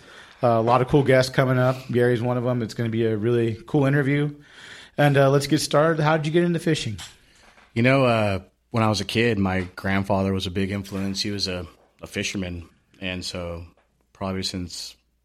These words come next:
Speaker 2: seven years old.
Speaker 1: Wow.
Speaker 2: You know, he had me on the beach. He used to, he had a little place in Ensenada, so we'd go out there and
Speaker 1: Oh, that's real fucking nice.
Speaker 2: surf fish and catch perch and stingrays, you know.
Speaker 1: Yeah.
Speaker 2: And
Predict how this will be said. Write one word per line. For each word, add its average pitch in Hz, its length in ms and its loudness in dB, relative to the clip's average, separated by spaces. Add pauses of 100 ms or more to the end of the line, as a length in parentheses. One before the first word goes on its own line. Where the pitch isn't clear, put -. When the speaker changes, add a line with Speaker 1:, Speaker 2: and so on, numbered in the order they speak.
Speaker 2:
seven 92 400 -6
years 95 200 -4
old. 98 460 -10
Speaker 1:
Wow. 101 400 -6 (520)
Speaker 2:
You 104 80 -6
know, 104 120 0
he 104 140 -2
had 101 160 -2
me 101 60 -2
on 101 120 -2
the 92 60 -4
beach. 104 760 -6 (100)
He - 140 -8
used 113 140 -4
to, 135 60 -4
he - 20 0
had 139 80 0
a - 20 0
little 120 160 0
place 113 260 -4
in 101 60 -4
Ensenada, 98 540 -4
so 95 160 -6
we'd 90 120 -8
go 92 140 -6
out 90 160 -8
there 90 300 -6
and 92 80 -6
Speaker 1:
Oh, 123 160 2
that's 110 320 -4
real 113 140 -4
fucking 95 280 -12
nice. 92 180 -4
Speaker 2:
surf 113 220 -2
fish 101 560 -4
and 80 220 -10 (480)
catch - 280 -6
perch 101 540 -2
and 95 80 -8
stingrays, 92 760 -6
you 95 60 -6
know. 139 60 0
Speaker 1:
Yeah. 120 220 0
Speaker 2:
And 95 60 -12